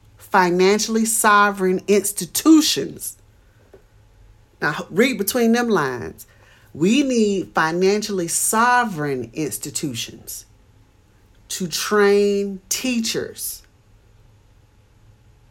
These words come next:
Because if Florida stand-, let me tell you how education works now. If the Florida K twelve standards aren't teaching these kids Black history,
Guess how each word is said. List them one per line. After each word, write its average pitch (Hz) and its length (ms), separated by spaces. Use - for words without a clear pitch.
Because 175 460
if 175 140
Florida 269 520
stand-, 269 320
let 330 200
me 440 80
tell 320 160
you 285 100
how 269 160
education 240 540
works 359 280
now. 226 300
If 190 200
the 180 100
Florida 285 420
K 285 280
twelve 277 440
standards - 800
aren't 208 300
teaching 220 580
these 185 300
kids 226 520
Black 180 460
history, - 720